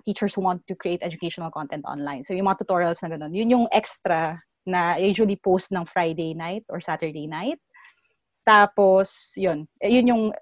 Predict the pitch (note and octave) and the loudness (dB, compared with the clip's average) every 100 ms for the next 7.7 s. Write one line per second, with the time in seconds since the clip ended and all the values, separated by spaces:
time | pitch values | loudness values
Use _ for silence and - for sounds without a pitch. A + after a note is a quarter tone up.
0 | _ _ - - G3 G3+ G#3+ F#3 - F3+ | _ _ -2 4 6 4 0 0 2 0
1 | F#3+ F3+ F3 - F3 F3 E3 - D#3+ C#3 | 0 -4 -4 -4 -2 -4 -6 -10 -12 -10
2 | - A#3+ C#4 C#4+ _ - G#3+ G#3+ A#3 G3+ | -2 2 4 4 _ 6 6 6 4 4
3 | F#3+ G3 F#3+ G3 F3 E3+ E3+ - G3+ G#3 | 4 0 0 -2 0 0 -2 -2 -2 0
4 | G#3 G3+ G3+ - G3+ F#3+ F#3 E3+ D#3+ D3+ | 0 -2 -4 0 2 2 0 -2 -4 -4
5 | - _ _ _ _ _ _ - A3 G#3 | -8 _ _ _ _ _ _ 4 8 10
6 | G3+ F#3 G3 G3+ F3+ F3 E3+ F3 F3 _ | 10 8 6 4 2 2 0 -4 -10 _
7 | F#3+ F#3+ - G#3+ - - - | 0 0 0 -4 -4 -10 -10